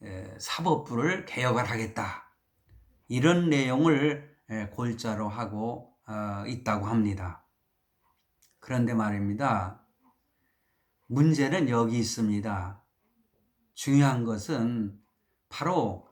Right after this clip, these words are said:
그 구성에 있어서 문제가 있다는 거죠. 그 구성을 어떻게 하느냐? 그러니까는 그 사법행정위원회를,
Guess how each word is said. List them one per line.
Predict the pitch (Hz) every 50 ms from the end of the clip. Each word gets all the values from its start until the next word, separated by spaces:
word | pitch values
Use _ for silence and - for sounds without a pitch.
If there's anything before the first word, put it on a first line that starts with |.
| _ _ _
그 | - - 175 170 -
구성에 | - - - 190 208 - 202 185 190 202 185
있어서 | 160 135 113 - - 107 101 95 - 107 101 98 101 113 127 - - - _ _ _ _ _ _
문제가 | - 107 120 151 175 170 143 151 131 120
있다는 | 110 104 - 113 104 98 101 101
거죠. | 98 98 101 - 123 113 98 95 92 92 _ _ _ _ _ _ _ _ _ _ _ _ _ _ _ _ _ _ _ _ _ _ _ _ _
그 | - - - 175 185 196 196 185 -
구성을 | - - - 156 139 - 147 135 131 135 156 160 156 131
어떻게 | 110 131 131 - - 139 - - - 120
하느냐? | 113 107 107 104 110 123 135 135 120 107 98 95 92 - _ _ _ _ _ _ _ _ _ _ _
그러니까는 | - 143 151 160 165 160 160 160 151 160 175 196 202 196 - - - _ _ _
그 | - - 123 123
사법행정위원회를, | 117 - - - 208 214 214 208 - - 214 269 269 226 262 233 208 165 151 151 151 139 127 123 120 117 143 175 208 247 - - - - _